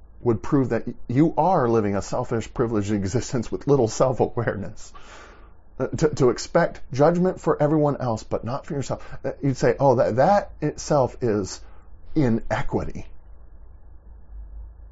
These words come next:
Uh, Psalm one thirty tells us this. It says, uh, "If, i-, if you were to keep a record of my sins, O God, who could stand before you?"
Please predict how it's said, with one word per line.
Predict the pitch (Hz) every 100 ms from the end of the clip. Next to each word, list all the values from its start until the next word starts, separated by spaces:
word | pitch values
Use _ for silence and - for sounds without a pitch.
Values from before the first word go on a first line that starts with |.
| - - - - - - - - - - - - - -
Uh, | -
Psalm | - 139 135 139
one | 127 127
thirty | 110 110 101
tells | 98 113 101
us | 98 90
this. | - 87
It | -
says, | - 98 85 - - - -
uh, | 92 - -
"If, | - 92 - - - -
i-, | 107 - - - - -
if | - -
you | 120
were | 156
to | 165
keep | - - 135
a | 101
record | 98 104 107 - 117 107 -
of | 110 110
my | 101 98
sins, | 92 - 107 92 87 87
O | - 90
God, | 85 - - - 113 - - - - - - - - - - - - - - - - - - - - - - - - - - - - - - - - - - - - - -
who | - 113
could | 107
stand | - - 92 87
before | 92 - - -
you?" | 87